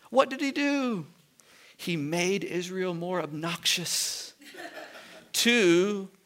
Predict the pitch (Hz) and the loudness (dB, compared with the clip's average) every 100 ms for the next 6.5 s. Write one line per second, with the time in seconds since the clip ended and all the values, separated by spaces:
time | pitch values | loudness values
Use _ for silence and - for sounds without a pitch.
0 | - 143 - 151 123 - - 95 92 - | -10 -6 -2 0 0 -4 -8 -14 -16 -20
1 | - - _ _ _ _ _ _ _ - | -20 -20 _ _ _ _ _ _ _ -6
2 | 185 214 208 196 196 208 220 226 220 214 | 4 6 6 4 0 0 2 2 2 4
3 | 226 208 190 196 220 208 185 196 226 220 | 4 6 4 4 4 4 4 2 4 2
4 | 214 202 208 180 202 - 160 160 180 160 | 2 2 6 6 4 0 2 2 2 2
5 | 170 170 156 147 160 156 143 139 127 120 | 2 4 4 6 2 2 0 0 0 2
6 | 160 131 117 117 107 | 4 4 4 0 -2